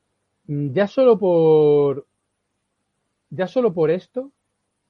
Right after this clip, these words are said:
o sea, descubrir realmente, te estoy hablando desde la parte, eh, más psicológica, ¿eh? No desde el,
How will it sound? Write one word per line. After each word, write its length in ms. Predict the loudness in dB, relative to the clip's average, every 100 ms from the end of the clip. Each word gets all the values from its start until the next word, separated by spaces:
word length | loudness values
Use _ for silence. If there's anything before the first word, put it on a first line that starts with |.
| _ _ _ _ _ _
o 80 | -8
sea, 160 | -6
descubrir 760 | -4 -4 -6 -10 -6 -4 -4 -8 _ _ _
realmente, 800 | -12 -6 -4 -4 -8 -10 -12 -10
te 80 | -10
estoy 140 | -8
hablando 180 | -6 -4
desde 180 | -4 -4
la 140 | -4
parte, 500 | -4 -6 -6 -8 -8 _ _ _ _
eh, 500 | -12 -10 -8 -10 -10 -14
más 300 | -12 -10 -10
psicológica, 720 | -12 -10 -8 -8 -10 -12 -10
¿eh? 100 | -10 -12
No 100 | -16
desde 200 | -14 -10
el, 200 | -10 -12